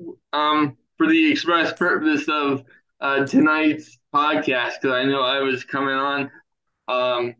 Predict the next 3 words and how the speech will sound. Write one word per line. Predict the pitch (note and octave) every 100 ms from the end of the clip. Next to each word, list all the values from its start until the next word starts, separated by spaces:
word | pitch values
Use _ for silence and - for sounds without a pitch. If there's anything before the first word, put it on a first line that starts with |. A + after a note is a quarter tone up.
| _ _ _ _ _ -
<laughs> | G3+ F3 -
but, | F3+ - - - _ _ _ _ _
and, | F#3+ F#3+ E3